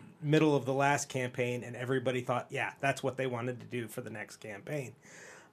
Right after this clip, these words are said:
Um, I also wanted to combine, we have a lot of people who like to, are very comfortable with the barbarian fighter, who also, you know, the human variant, uh, almost nothing else. They,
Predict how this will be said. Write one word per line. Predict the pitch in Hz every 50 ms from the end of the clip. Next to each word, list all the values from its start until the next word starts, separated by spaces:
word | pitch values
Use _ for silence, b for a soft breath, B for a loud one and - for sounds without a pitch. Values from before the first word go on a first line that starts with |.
| - -
Um, | - 139 131 131 131 135 - - - _ _ _ - -
I | 135 143
also | 160 175 - - 165
wanted | 147 151 151 151 151 147
to | 151
combine, | - - - 165 151 143 139 135 -
we | 151 160 -
have | 196 196 156
a | 147
lot | 147 147 165 165
of | 165 -
people | 165 165 160 151 135 120
who | 135 135
like | 127 131 139 156 151 -
to, | - 160 - - -
are | - 127
very | 113 110 147 180 202
comfortable | 196 - 202 190 196 185 147 156 165 160
with | 151 143 135 143 -
the | 139 131 127 123 120
barbarian | - 123 123 117 104 135 139 147 151 151 151 143 139 139
fighter, | 135 - 135 139 139 139 131 143 143 143 139 139 b b b b b b b b b b b b
who | - - 131 127 127
also, | 131 147 143 - - 139 131 135 131 - 135
you | 139 123
know, | 117 117
the | 110 113 110
human | - - - - 123 139 143 139 139 139 135 135 135 131 131 123 123 120
variant, | 110 127 131 135 135 135 135 135 131 127 135 - - - _ _ b b b b b b b b b b _ _ _ -
uh, | - - - - -
almost | - 170 175 170 170 165 - - - 139
nothing | 143 147 156 180 175 - 175 165 165
else. | 160 151 147 147 - - - - _ _ _ _ _ _ _ - - _ - - 127 110
They, | 151 147 147